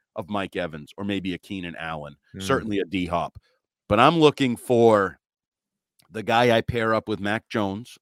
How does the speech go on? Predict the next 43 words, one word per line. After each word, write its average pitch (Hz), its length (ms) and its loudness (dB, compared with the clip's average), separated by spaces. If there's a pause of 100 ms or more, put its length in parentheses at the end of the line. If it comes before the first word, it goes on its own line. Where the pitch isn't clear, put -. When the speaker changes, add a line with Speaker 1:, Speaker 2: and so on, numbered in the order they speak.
(100)
Speaker 1:
assuming 202 300 -4
Speaker 2:
Mm-hmm. 135 60 -4
Speaker 1:
Mac 107 180 -2
Jones 107 240 -8
is 92 60 -10
still 92 200 -8
the 82 80 -12
guy, 101 360 4 (360)
um, 95 640 0
the 117 100 -6
guy 123 140 6
I 120 80 8
Speaker 2:
Yeah. 110 40 4
Speaker 1:
pair 123 240 2
up 113 120 2
with 104 100 -8
Mac 110 180 -4
Jones 131 340 -2
for - 120 -12
the 107 80 -6
foreseeable 107 540 -4
future 139 580 -8
as, 101 320 -4
as, 104 240 -4
like, 101 320 -2 (260)
you 120 80 -2
know, 120 80 0
they're 127 140 0
doing 123 240 -4
sit - 260 -6
downs 123 380 -4
together 113 480 -6
and 110 100 -8 (280)
heading 135 200 -2
into 131 160 -8
the 131 120 -6
A 131 80 -2
F 123 80 -6
C 123 140 -10
title 147 300 -2
game. 101 300 -10 (320)
"Hey, 196 140 -2
Mac, 170 360 -4